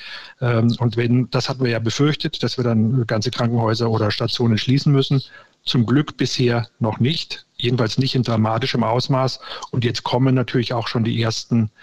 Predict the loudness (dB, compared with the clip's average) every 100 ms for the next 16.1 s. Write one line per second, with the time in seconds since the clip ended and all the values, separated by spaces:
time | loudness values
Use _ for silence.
0 | -20 -6 -6 -2 -2 0 0 0 0 0
1 | 0 -2 -2 0 0 -4 -16 -20 -20 -20
2 | -10 -2 0 0 0 -2 0 2 2 2
3 | 0 -2 -8 -8 -2 0 0 0 0 0
4 | -2 0 2 0 -2 -12 -20 -8 -2 -2
5 | 0 0 0 -4 -14 _ _ 0 2 4
6 | 2 2 0 -2 -2 -2 -2 -4 -4 -2
7 | -2 -4 -4 -4 -4 -6 -2 -2 2 0
8 | 2 0 -2 -8 -18 -20 -20 _ _ _
9 | -8 -8 _ -8 -2 -2 -2 -6 -8 -10
10 | -12 _ 0 0 0 -4 -12 -10 -8 -8
11 | -8 -12 -12 -18 -12 -12 -8 -8 -8 -6
12 | 0 0 2 0 0 0 2 2 0 0
13 | -2 -2 0 0 0 -4 -4 -2 0 0
14 | 0 0 -2 0 0 0 -2 -4 -2 0
15 | 2 0 -2 -6 -8 -4 0 0 2 0
16 | -2